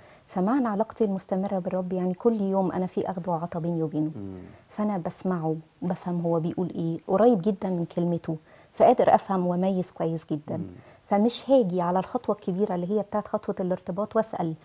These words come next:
Speaker 1: "هو أنت يا رب بقى عايزني أعمل إيه دلوقتي؟"
Speaker 2: مم.
Speaker 1: لكن دي حاجة ابتدت من وأنا ابتديت أعرف المسيح
Speaker 2: مم.
Speaker 1: ومكمل معاه.
Speaker 2: مم.
Speaker 1: بس فما أجي في القرارات الكبيرة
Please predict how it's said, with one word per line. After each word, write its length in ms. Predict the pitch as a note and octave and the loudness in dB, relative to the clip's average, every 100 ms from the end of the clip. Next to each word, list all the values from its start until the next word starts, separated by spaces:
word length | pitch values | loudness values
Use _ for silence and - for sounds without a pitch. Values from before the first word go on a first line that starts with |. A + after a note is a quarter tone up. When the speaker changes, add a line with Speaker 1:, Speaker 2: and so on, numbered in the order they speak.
| - _ F#3+ | -20 _ -2
Speaker 1:
"هو 120 | G#3 | 0
أنت 140 | G#3 | 2
يا 60 | G3 | 2
رب 160 | F#3+ F3+ | 2 2
بقى 140 | F3+ | 2
عايزني 300 | F3 F#3 F3+ | 2 0 -2
أعمل 240 | E3 E3+ - | -2 -2 -4
إيه 80 | F3 | -4
دلوقتي؟" 480 | E3 E3+ - E3+ D#3 - | -2 -2 -4 -8 -8 -12
Speaker 2:
مم. 180 | G2+ F2+ | -12 -4
Speaker 1:
لكن 200 | F#3+ A#3 | -2 0
دي 120 | G#3+ | -2
حاجة 220 | B3 C4 A#3+ | 0 -2 -2
ابتدت 380 | - A#3 A3+ | -2 -2 -2
من 100 | F#3+ | -2
وأنا 380 | F3+ G3 G#3 G3+ - _ - | -2 -2 -2 -6 -10 _ -8
ابتديت 460 | - G3 G#3+ A3 | 0 2 2 0
أعرف 300 | F#3 F#3+ - | 0 -2 -4
المسيح 600 | E3+ E3 - - D3 - _ - B2+ | -4 -4 -6 -12 -14 -20 _ -18 -12
Speaker 2:
مم. 180 | G#2 F#3 | -2 0
Speaker 1:
ومكمل 540 | F#3+ A3 G#3 F#3+ E3 | 2 0 0 0 -2
معاه. 260 | D#3+ C#3+ - _ _ | -2 -4 -8 _ _
Speaker 2:
مم. 60 | G2+ F#2+ F2+ - - | -18 -16 -18 -10 -4
Speaker 1:
بس 180 | E3+ - | -4 0
فما 280 | G3+ A3+ | 2 4
أجي 340 | D4+ C#4+ C4 B3 | 4 4 2 0
في 120 | - | -4
القرارات 520 | F#3+ - G3 G#3 C#4+ | -4 2 4 4 4
الكبيرة 560 | C4+ - A3+ A#3+ D4 | 2 0 0 2 0